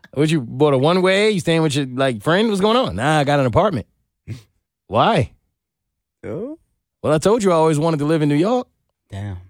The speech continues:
Speaker 1: I'm like, "Yeah, Romeo, you told me that shit today. Everybody says that. Like, nobody
Speaker 2: Yeah.
Speaker 1: actually does it." You know what I'm saying?
Speaker 2: Yeah.
Speaker 1: So I was like, "Okay." And she was like, "You know, I just thought maybe you would come by one day, we could have some dinner."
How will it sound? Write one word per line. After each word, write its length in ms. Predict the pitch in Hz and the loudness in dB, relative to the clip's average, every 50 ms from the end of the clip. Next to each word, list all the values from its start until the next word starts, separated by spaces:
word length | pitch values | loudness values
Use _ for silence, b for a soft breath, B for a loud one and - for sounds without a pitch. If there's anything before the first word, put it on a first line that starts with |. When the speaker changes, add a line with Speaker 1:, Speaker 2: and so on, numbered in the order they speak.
| _ _ _ _ | _ _ _ _
Speaker 1:
I'm 100 | - 90 | -10 -8
like, 160 | 113 117 104 | -6 -6 -4
"Yeah, 320 | 107 135 165 214 202 135 69 69 | -2 0 0 0 0 -2 -2 -2
Romeo, 340 | 78 143 175 180 160 143 | -2 0 0 2 2 0
you 100 | 123 135 | 0 0
told 180 | 185 185 151 151 | 0 0 0 0
me 60 | 151 | 2
that 80 | 151 151 | 0 0
shit 160 | 143 - 160 | 0 -2 -4
today. 240 | 135 156 185 240 202 | -2 0 0 0 2
Everybody 280 | 123 170 196 151 110 87 | 2 0 0 0 0 -2
says 180 | - 98 92 | -4 -6 -4
that. 220 | 92 95 90 - - | -4 -4 -6 -4 -2
Like, 120 | 104 120 | -2 0
nobody 260 | 127 139 143 156 135 | 2 2 2 2 2
Speaker 2:
Yeah. 40 | 131 | 2
Speaker 1:
actually 220 | 135 110 135 123 104 | 0 0 -2 -2 0
does 220 | 101 143 185 151 | 2 2 2 0
it." 100 | 123 - _ - | -2 -4 _ -4
You 60 | 117 | -2
know 60 | 135 151 | 0 0
what 40 | 156 | 2
I'm 40 | 160 | 2
saying? 280 | 165 170 170 196 226 - | 2 2 2 2 0 0
Speaker 2:
Yeah. 400 | 107 120 123 120 110 98 90 87 - _ _ | -2 -4 -6 -6 -6 -8 -10 -12 -16 _ _
Speaker 1:
So 120 | - - | -2 0
I 140 | 160 170 175 | 2 2 2
was 160 | 180 180 170 | 2 0 0
like, 400 | 160 175 175 170 165 151 - _ _ - | 0 0 0 0 0 -2 -6 _ _ -4
"Okay." 880 | 143 190 220 233 - - - 143 147 147 170 220 262 339 359 294 - - _ - | -2 -2 -2 -2 -6 -8 -4 -2 0 2 2 2 0 0 -2 -4 -6 -10 _ -10
And 120 | - 123 | -6 -4
she 140 | 117 170 180 | -2 0 0
was 120 | 180 170 156 | 2 2 2
like, 200 | 160 160 160 165 | 0 0 0 0
"You 80 | 185 | -2
know, 360 | 190 170 170 185 196 156 104 - _ _ _ _ _ _ _ - | -2 0 0 0 -2 -4 -6 -10 _ _ _ _ _ _ _ -10
I 40 | - | -6
just 140 | 143 147 - | -6 -2 0
thought 160 | 151 151 147 | 0 0 2
maybe 180 | 156 151 143 139 | 2 0 0 2
you 100 | 151 156 | 0 0
would 80 | 131 | 0
come 140 | 143 139 143 | 0 0 0
by 140 | 147 143 143 | 2 2 2
one 160 | 143 151 147 | 2 0 0
day, 160 | 139 143 143 | 0 0 0
we 80 | 143 143 | 0 0
could 100 | 131 147 | 0 -2
have 120 | 143 135 | -2 -2
some 100 | 123 135 | -2 -4
dinner." 300 | 120 170 220 185 110 - | -2 -2 -2 -2 -4 -8